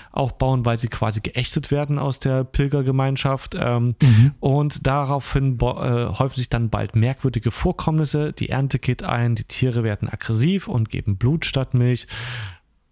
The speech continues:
Speaker 1: Ähm, und dann verschwindet auch noch das jüngste Kind unter den Augen der ältesten Tochter Thomasin. Und diese wird der Hexerei verdächtigt.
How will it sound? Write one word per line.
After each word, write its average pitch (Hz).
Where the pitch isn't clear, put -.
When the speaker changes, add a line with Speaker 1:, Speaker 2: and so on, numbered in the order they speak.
Speaker 1:
Ähm, 120
und 117
dann 107
verschwindet -
auch -
noch 110
das -
jüngste 160
Kind 131
unter 117
den 110
Augen 101
der 107
ältesten 107
Tochter -
Thomasin. 101
Und 104
diese 113
wird -
der 117
Hexerei 131
verdächtigt. -